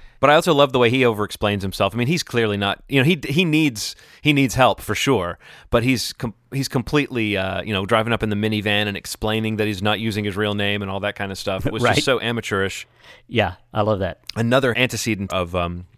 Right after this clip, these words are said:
Speaker 1: Walter White, in that he's a little nebbishy guy who's getting involved in this drug trade for some, you know, for some vague reason. So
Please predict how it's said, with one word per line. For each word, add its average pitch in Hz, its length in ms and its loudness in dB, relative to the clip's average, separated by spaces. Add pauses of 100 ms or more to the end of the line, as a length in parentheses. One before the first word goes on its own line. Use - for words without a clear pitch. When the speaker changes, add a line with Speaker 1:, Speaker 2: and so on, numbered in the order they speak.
(120)
Speaker 1:
Walter 113 300 0
White, 98 320 -2 (380)
in 104 120 -2
that 98 140 -2
he's 104 420 -4
a 110 60 -2
little 101 180 -2
nebbishy 101 520 -2
guy 95 340 0
who's 92 240 -8
getting 95 220 -4
involved 90 400 -6
in 90 80 -8
this 90 180 -8
drug 95 240 -6
trade 87 340 -10
for - 140 -14
some, 90 320 -12
you 92 100 -10
know, 87 120 -12
for 87 100 -18
some 87 200 -12
vague 92 220 -12
reason. 92 440 -14
So 87 260 -10